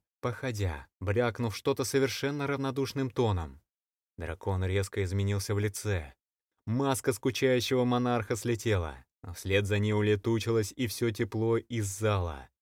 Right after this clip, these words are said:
Лавка покрылась льдом, в воздухе закружились снежинки. Воцарилась зима.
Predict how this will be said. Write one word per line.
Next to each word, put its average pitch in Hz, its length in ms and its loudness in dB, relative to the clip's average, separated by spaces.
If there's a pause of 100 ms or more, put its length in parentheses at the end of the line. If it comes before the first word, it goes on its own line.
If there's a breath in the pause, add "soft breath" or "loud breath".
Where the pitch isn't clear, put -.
(120)
Лавка 95 480 -2
покрылась 101 600 0
льдом, 98 580 0
в 90 80 -10
воздухе 110 560 2
закружились 110 680 0
снежинки. 113 720 -2 (280)
Воцарилась 113 800 -2 (200)
зима. 98 580 0